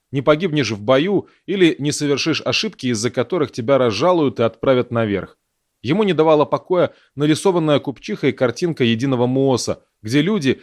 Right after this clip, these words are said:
всем миром живут без врагов и опасностей, ходят от станции к станции в гости друг к другу, трудятся и получают хоть какое-то удовольствие от жизни. Сама собой дорисовывалась еще одна картинка. В отдельной квартирке живет он, купчиха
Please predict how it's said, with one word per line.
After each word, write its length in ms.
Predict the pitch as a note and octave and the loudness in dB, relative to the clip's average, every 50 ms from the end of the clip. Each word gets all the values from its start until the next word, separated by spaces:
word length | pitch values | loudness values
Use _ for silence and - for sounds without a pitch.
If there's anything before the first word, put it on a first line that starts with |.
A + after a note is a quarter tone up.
| - _ _ | -10 _ _
всем 280 | - - G#3+ G3+ F3 | -6 -2 0 0 0
миром 360 | D3 D3 F3+ G3+ F#3 E3 C#3+ A#2 | 2 2 2 2 2 2 0 -2
живут 280 | G2+ C3+ D3+ E3 B2+ | -2 -2 -2 -2 -2
без 200 | A2 A#2 C#3 A2 | -2 -4 -4 -2
врагов 400 | A2 B2+ C3+ B2+ C#3+ F3 D#3 - | 0 0 0 2 2 0 0 2
и 40 | C#3+ | 2
опасностей, 840 | C#3 C3+ - - C3+ A#2 G#2 - A2+ G#2 - - - F#2+ - - _ _ _ _ | 2 2 2 2 2 2 0 -2 -6 -10 -10 -8 -8 -10 -10 -10 _ _ _ _
ходят 280 | - G3+ F3 F3 - - | 2 2 2 2 0 -4
от 160 | - A#2+ - | -6 -10 -8
станции 420 | - - D3+ C#3 B2 - C3 A#2+ | -2 0 0 0 0 -2 -4 -6
к 80 | A2+ - | -6 -6
станции 500 | - - E3 E3+ D#3+ D3 - - C3 B2+ | -4 -2 -2 -2 -2 -4 -4 -2 -2 -2
в 100 | G#2+ G2 | -2 0
гости 420 | B2+ F3+ F3+ - - - E3 C#3 - | 2 2 2 2 0 -2 -4 -4 -4
друг 300 | B2+ C#3+ D3 D3 C3 B2 | -2 -2 -2 -2 -2 -6
к 40 | C3+ | -2
другу, 420 | C3+ D3+ D3 C3 B2 B2+ B2 - _ _ _ _ _ | 0 0 0 2 0 -2 -4 -4 _ _ _ _ _
трудятся 420 | - G#3 A3+ F#3+ F3+ - - D3 | -2 0 2 2 2 2 0 -4
и 120 | - - C3 | -4 -4 -6
получают 540 | - - C#3 C#3+ C3+ - F#3+ F#3+ E3 C3+ - | -6 -4 -4 -4 -2 0 2 2 2 2 0
хоть 180 | - C3+ - | -2 -8 -10
какое-то 440 | - - - - E3 D3+ - - C3 | -10 -14 -6 -2 -2 -2 -2 -2 -4
удовольствие 580 | A#2+ G#2 C#3 C#3 C#3+ D3+ C3+ - - B2 C3+ C3+ | -2 2 2 4 4 4 2 0 -2 0 2 2
от 120 | C3+ B2+ | 2 0
жизни. 500 | A#2 A#2+ A#2 G#2+ F#2 F2+ F2+ D2+ - _ _ _ _ _ _ _ | -2 -4 -2 -4 -4 -4 -8 -12 -14 _ _ _ _ _ _ _
Сама 280 | - - D#3 F#3 G#3+ F#3 | -8 -4 -2 0 0 0
собой 400 | - E3 D3+ D#3+ G#3 G3 - - - _ _ | 0 -2 0 2 2 2 2 0 -4 _ _
дорисовывалась 720 | - C#3+ D3 C#3+ - - G3 F#3 F3 D#3+ D3 C#3 - - | -4 -2 -2 -2 0 0 0 2 2 2 2 0 0 -2
еще 280 | D#3 D3 - - F3+ C#3+ | -4 -4 -2 2 2 2
одна 180 | B2 A#2+ A2+ | 2 2 -2
картинка. 640 | G2+ - A#2+ A2 - - B2 G#2+ F2 - F#2 D#2+ - _ _ _ _ _ | -4 -4 -4 -6 -4 -6 -6 -6 -6 -6 -10 -12 -12 _ _ _ _ _
В 60 | - C3+ | -2 -2
отдельной 520 | D3+ C3+ C#3+ F#3 E3+ E3 D#3 C#3+ A2+ - _ _ _ | 0 2 2 2 2 2 0 -2 -4 -6 _ _ _
квартирке 680 | - D3 D3+ D3 - - - A3+ G#3 E3 - B2 F#2 - _ _ _ _ | 0 2 2 2 2 -2 -6 -8 -8 -4 -4 -4 -4 -4 _ _ _ _
живет 380 | F#2 G2+ C#3 F3 A3+ G#3 - - | -6 -2 2 4 4 4 2 0
он, 360 | - C#3 D3 C#3+ B2+ - - _ _ _ _ | -2 0 0 0 -2 -4 -10 _ _ _ _
купчиха 640 | - F#3+ F3+ - - C#3+ C3+ B2 - A#2+ G2+ - | 0 0 0 0 0 0 0 0 0 -4 -6 -8